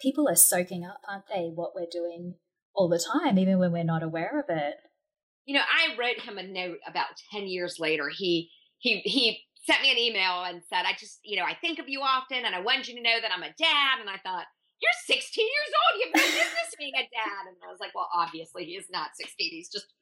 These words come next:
Speaker 2: frozen at sixteen in my head."
Speaker 1: <laughs>
Speaker 2: And so I wrote him back and, and said, "Congratulations." But then I said, um, you know, I, I, you probably don't even remember that you wrote this note, but you wrote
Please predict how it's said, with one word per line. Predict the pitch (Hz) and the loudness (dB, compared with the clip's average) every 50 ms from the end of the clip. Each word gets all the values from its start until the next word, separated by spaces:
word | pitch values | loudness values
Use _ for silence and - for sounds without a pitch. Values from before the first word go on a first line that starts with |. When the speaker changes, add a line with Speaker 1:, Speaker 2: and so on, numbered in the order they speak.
| _ _ _ _ _ _ | _ _ _ _ _ _
Speaker 2:
frozen | - 254 226 208 208 208 - 180 170 | -2 2 4 4 4 4 2 0 -2
at | 170 165 - | -2 -2 -2
sixteen | - 170 - - - 320 269 | -4 -6 -6 6 10 10 10
in | - - | 10 10
my | - | 10
head." | - - - 269 494 480 - - - | 10 10 10 10 8 6 6 4 2
Speaker 1:
<laughs> | 494 349 - - 427 440 - - | 0 0 0 -2 -4 -6 -6 -6
Speaker 2:
And | - 202 202 - - | -8 -10 -10 -8 -6
so | 175 | -4
I | 170 165 170 - - | -4 -4 -6 -8 -12
wrote | 165 160 156 | -14 -14 -14
him | 156 156 | -14 -14
back | 156 151 139 139 156 - - 151 | -14 -12 -12 -14 -14 -16 -16 -18
and, | 151 147 - _ | -18 -18 -16 _
and | - 165 156 | -14 -14 -14
said, | - 147 - - | -16 -18 -16 -12
"Congratulations." | 160 156 165 165 165 - - 320 - - - 254 233 - | -4 -2 0 0 0 0 2 2 2 2 0 -4 -6 -8
But | - 220 | -6 -4
then | - 208 190 | -2 0 0
I | 180 | 0
said, | 175 - - 175 156 156 156 151 147 - _ _ _ _ _ _ _ _ _ - | -2 -4 -6 -10 -10 -8 -8 -10 -10 -12 _ _ _ _ _ _ _ _ _ -2
um, | 190 180 175 165 160 156 156 156 160 _ _ _ _ _ _ _ _ _ _ _ _ _ _ _ _ _ _ | 2 4 4 4 4 2 0 -6 -12 _ _ _ _ _ _ _ _ _ _ _ _ _ _ _ _ _ _
you | 202 214 208 | -2 0 2
know, | 185 175 170 160 151 - _ _ _ _ _ _ _ _ - | 4 4 4 2 0 -4 _ _ _ _ _ _ _ _ 0
I, | 190 | 0
I, | - - - - 175 - - - | 0 0 -2 -2 -4 -4 -4 -8
you | - 202 196 180 - - | -10 -10 -10 -10 -10 -4
probably | - 247 226 214 226 214 202 | 2 4 4 4 4 4 2
don't | 190 190 180 175 | 0 0 0 -2
even | 175 165 170 | -4 -6 -6
remember | 165 165 165 165 165 165 160 147 151 151 151 151 151 - - | -6 -4 -4 -2 -2 -4 -4 -4 -6 -6 -6 -8 -8 -6 -4
that | 180 180 180 | -4 -2 0
you | 175 160 151 | 0 0 0
wrote | 160 160 151 - - | 0 0 0 -2 -4
this | 165 160 - - | -6 -8 -6 -6
note, | 156 151 143 - - | -6 -6 -6 -6 -6
but | - - 190 | -6 -4 -4
you | 175 165 | 0 4
wrote | 185 180 170 | 4 6 6